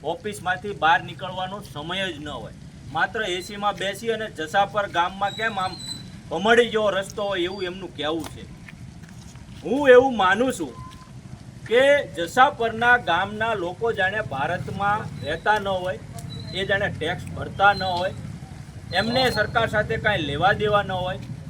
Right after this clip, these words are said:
એમ કેમ પ્રાથમિક સુવિધાથી એમને વંચિત રાખવામાં આવે છે,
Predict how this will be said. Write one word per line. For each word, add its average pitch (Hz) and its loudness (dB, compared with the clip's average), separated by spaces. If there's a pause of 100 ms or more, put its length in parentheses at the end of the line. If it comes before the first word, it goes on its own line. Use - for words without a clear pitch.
એમ 262 2
કેમ 285 2
પ્રાથમિક 233 0
સુવિધાથી 240 4
એમને 233 2
વંચિત 208 -2
રાખવામાં 202 2
આવે 185 -2
છે, 185 -10